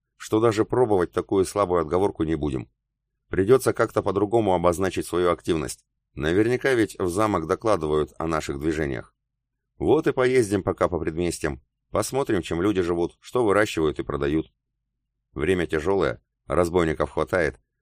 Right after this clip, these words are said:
поэтому впереди и позади воска бойцы на лошадях. Арбалеты у всех заряжены.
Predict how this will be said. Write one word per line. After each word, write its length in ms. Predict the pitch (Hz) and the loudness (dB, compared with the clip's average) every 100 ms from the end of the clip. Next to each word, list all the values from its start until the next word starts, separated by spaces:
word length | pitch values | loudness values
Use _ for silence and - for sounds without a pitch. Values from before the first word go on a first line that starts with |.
| _ | _
поэтому 400 | 87 104 104 104 | 0 2 2 -2
впереди 440 | - 101 101 110 | 0 0 2 2
и 40 | 107 | 2
позади 360 | 95 90 92 | 2 0 0
воска 460 | 104 95 - 107 - | 0 0 0 -2 -2
бойцы 420 | - 92 104 - 76 | -4 0 0 0 -2
на 120 | 73 | -2
лошадях. 480 | 69 71 71 69 _ _ _ _ - | -4 -4 -4 -6 _ _ _ _ -4
Арбалеты 580 | 78 90 107 107 95 | -2 2 2 2 2
у 80 | 92 | 0
всех 240 | 80 87 73 | 0 -2 0
заряжены. 520 | 82 80 76 71 | 0 0 0 -6